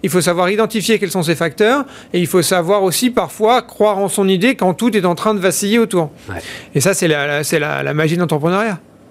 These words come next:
Speaker 2: Ouais, enfin, euh, tu sais à quoi je pensais en t'écoutant,
Speaker 1: Ouais.
Speaker 2: c'est sans doute la période aussi, c'est au régime.
Speaker 1: <laughs>
Speaker 2: C'est-à-dire si, euh, pendant un été, euh, parce qu'il fait
Speaker 1: Ouais.
Speaker 2: beau, parce que tu cours partout, euh,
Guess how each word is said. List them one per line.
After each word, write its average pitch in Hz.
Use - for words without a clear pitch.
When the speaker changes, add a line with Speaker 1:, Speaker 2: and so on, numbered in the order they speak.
Speaker 2:
Ouais, 135
enfin, 131
euh, 113
tu -
sais -
à 151
quoi 147
je 131
pensais 139
en 143
t'écoutant, 143
Speaker 1:
Ouais. 185
Speaker 2:
c'est 127
sans 131
doute 131
la 139
période 131
aussi, 156
c'est 127
au 123
régime. 131
Speaker 1:
<laughs> 185
Speaker 2:
C'est-à-dire 180
si, 220
euh, 165
pendant 170
un 208
été, 190
euh, 160
parce 175
qu'il 180
fait 175
Speaker 1:
Ouais. 196
Speaker 2:
beau, 190
parce 165
que 175
tu 160
cours 185
partout, 190
euh, 143